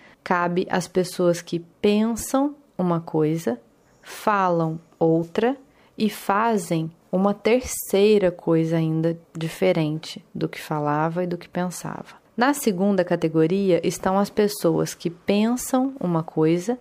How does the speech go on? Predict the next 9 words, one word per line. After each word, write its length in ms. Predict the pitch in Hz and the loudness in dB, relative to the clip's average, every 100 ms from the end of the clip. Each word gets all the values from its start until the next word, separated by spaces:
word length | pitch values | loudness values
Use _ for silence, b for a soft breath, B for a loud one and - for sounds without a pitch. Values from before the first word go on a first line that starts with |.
| b 226 | b -2
e 140 | 240 | -2
falam 640 | - - 220 233 254 233 | -2 -2 0 2 2 2
e 80 | 208 | 0
fazem 640 | - - 175 180 180 214 220 - _ | -2 -2 0 0 0 -2 -2 -8 _
outra. 720 | 175 170 165 - 160 156 151 - B - | 4 4 2 -4 -6 -6 -8 -16 B -8
Já 320 | 165 202 220 | 0 2 2
a 200 | 214 190 | 0 -2
primeira 680 | 180 208 214 202 214 247 220 | 0 0 2 4 4 4 2
categoria 880 | 202 180 170 160 156 180 202 165 | -2 -2 -2 0 0 0 0 0